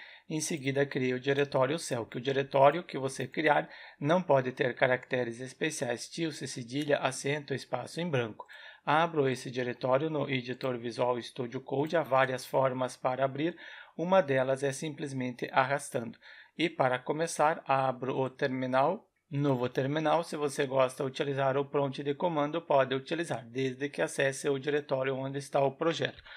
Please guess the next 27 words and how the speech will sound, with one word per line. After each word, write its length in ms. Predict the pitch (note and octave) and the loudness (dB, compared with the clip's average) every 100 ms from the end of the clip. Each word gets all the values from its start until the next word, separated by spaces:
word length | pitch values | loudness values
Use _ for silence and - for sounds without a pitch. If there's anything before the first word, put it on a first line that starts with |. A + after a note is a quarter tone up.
| - - - | -16 -16 -2
Utilizo 680 | C#3 C#3 D3+ C3+ C3 B2+ D3 | 0 2 2 2 2 0 -2
o 240 | - C#3 | 0 0
comando 540 | C3 - C#3+ C3+ C3 D3 | 0 2 4 2 2 2
N 280 | C#3+ C#3 C3 | 2 2 0
P 240 | - C3+ | 0 0
M 140 | C3 C3+ | 0 -2
init 480 | - D3 F#3+ A3+ - | -2 -2 -2 -4 -2
para 280 | D3 C#3 C3+ | -2 0 0
criar 460 | - C#3 C3+ C3+ | -2 0 4 4
o 80 | C3+ | 4
arquivo 440 | C3+ B2 - C3+ | 4 2 -4 -4
package, 480 | E3 E3+ E3 - - - - - - | 2 4 4 2 -12 -16 -18 -18 0
coloco 440 | F3 D3 C#3+ E3 | 6 8 6 4
traço 480 | D#3 D3 C#3 C#3 D#3 | -2 4 4 4 0
Y 440 | C3+ C3 - D3 | -2 -4 -8 -8
para 280 | C#3+ C#3 C#3 | 0 4 4
criar 460 | C3+ - B2+ B2+ B2+ | 2 -2 0 0 2
o 160 | C#3 C#3 - - - | 2 0 -8 -8 4
arquivo 560 | C#3+ C3+ - C3 C3+ | 4 4 -2 -2 -2
com 220 | C#3 D3+ | -2 0
o 40 | D3+ | 0
código 540 | - B2+ A#2 B2 C#3+ C#3 | 2 2 2 2 2 4
completo. 560 | - F3+ D#3+ A#2 - - | 4 4 4 0 -2 -6
Tenho 220 | - C#3+ C#3 | 0 4 4
o 40 | |
arquivo 420 | B2+ B2 C3+ B2 | 4 2 -2 -2
package 540 | B2 B2+ A#2 - - | 0 0 0 -6 -16